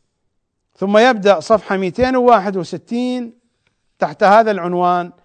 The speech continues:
ولادة الإمام المهدي عليه السلام، إلى صفحة مئتين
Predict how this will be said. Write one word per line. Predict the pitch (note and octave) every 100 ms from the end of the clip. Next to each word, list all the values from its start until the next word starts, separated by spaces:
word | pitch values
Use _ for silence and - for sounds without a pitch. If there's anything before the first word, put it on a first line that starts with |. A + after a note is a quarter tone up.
| _ _ _ -
ولادة | E3+ G3+ A3 G3 -
الإمام | E3+ D3+ F3 G3 F#3+
المهدي | E3 D#3 C#3+ C3+ G3+ A#3 A#3+ _ _ _
عليه | C#3+ D#3+ D#3
السلام، | D#3 - F3 G#3+ B3 B3 - _ _ _ _ _ _ _ _ _ -
إلى | G3 F3+
صفحة | E3+ A#3+ - E3+
مئتين | E3+ D3 G#3 A#3 A#3 A3+ A3+